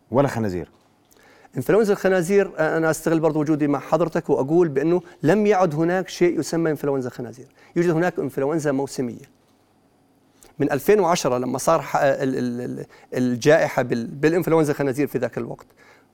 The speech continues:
Speaker 2: لاحقًا تم إلغاء هذا المسمى ونقلها إلى مسمى الإنفلونزا الموسمية اللي هي إتش وان إن وان، فلا يوجد ما يسمى إنفلونزا خنازير.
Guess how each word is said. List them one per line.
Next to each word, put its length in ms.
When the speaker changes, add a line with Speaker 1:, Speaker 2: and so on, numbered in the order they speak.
Speaker 2:
لاحقًا 420
تم 380
إلغاء 300
هذا 180
المسمى 480
ونقلها 580
إلى 160
مسمى 300
الإنفلونزا 520
الموسمية 520
اللي 100
هي 120
إتش 160
وان 160
إن 120
وان، 180
فلا 220
يوجد 180
ما 100
يسمى 340
إنفلونزا 380
خنازير. 480